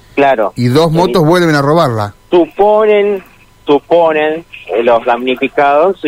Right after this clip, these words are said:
Speaker 1: que esa moto se quedó haciendo campana en Freire.
Speaker 2: Sí, claro. Es una organización que, que trabaja de esta manera. Gente que, que mira que no venga nadie, gente que roba. Todos tienen una función, digamos, en eso. Es una verdadera asociación ilícita, ¿no? Porque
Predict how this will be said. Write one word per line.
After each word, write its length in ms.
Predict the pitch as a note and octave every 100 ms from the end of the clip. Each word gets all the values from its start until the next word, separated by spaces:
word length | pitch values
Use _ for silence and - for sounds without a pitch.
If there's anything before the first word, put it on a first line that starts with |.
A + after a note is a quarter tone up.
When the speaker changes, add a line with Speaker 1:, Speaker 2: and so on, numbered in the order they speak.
| C3+
Speaker 1:
que 180 | B2+ C3+
esa 180 | C3 D3
moto 240 | C#3+ E3
se 120 | D#3
quedó 160 | C3+ B2+
haciendo 260 | B2+ C#3
campana 340 | C3 A#2+ B2+ B2+
en 80 | A#2
Freire. 260 | B2+ A2 -
Speaker 2:
Sí, 220 | C#3+ D3 C3
claro. 300 | C#3+ D3+ G#2 _ _ _ _ _ _ _ - -
Es 140 | D#3
una 100 | E3+
organización 680 | E3 C#3+ B2+ B2+ D#3 F#3+ G#3+ - - - - -
que, 220 | - A#2 G#2+
que 120 | A2+
trabaja 300 | B2 B2+ C3+
de 60 | C3
esta 160 | B2+
manera. 480 | B2 F3+ D#3+ A2+ G2+ -
Gente 320 | - B2+ B2+ B2+
que, 260 | C3 C3
que 140 | A#2+ B2+
mira 280 | C#3 D#3+
que 100 | C3
no 80 | B2+
venga 240 | C#3 D3+ F#3
nadie, 420 | G#3 G3+ G#3+ G#3
gente 320 | D3 B2+ C3
que 80 | C#3+
roba. 520 | E3+ F#3+ F#3 F#3+ G3+ - - - - - - - -
Todos 280 | C3 D#3+
tienen 220 | D#3+ D#3 D3
una 180 | C#3 B2+
función, 460 | C3 A#2+ G#3 C#3+
digamos, 380 | A2+ A2+ A2 G2+
en 80 | A2+
eso. 160 | G2+ A2
Es 100 | G2
una 160 | C#3+ C#3+
verdadera 300 | C3 C#3 D#3+
asociación 420 | - A#2+ A2+ D3
ilícita, 520 | D3 F#3+ C3+ A2 A2
¿no? 200 | A#2+ E3
Porque 240 | C#3 A#2